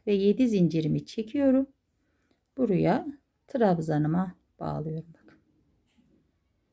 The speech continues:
Yedi zincir çekiyorum. Yedi zincirimi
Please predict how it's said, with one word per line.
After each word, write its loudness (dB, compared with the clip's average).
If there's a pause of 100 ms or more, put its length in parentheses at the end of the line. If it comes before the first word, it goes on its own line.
(200)
Yedi 2
zincir 6
çekiyorum. -2 (4000)
Yedi 4
zincirimi 0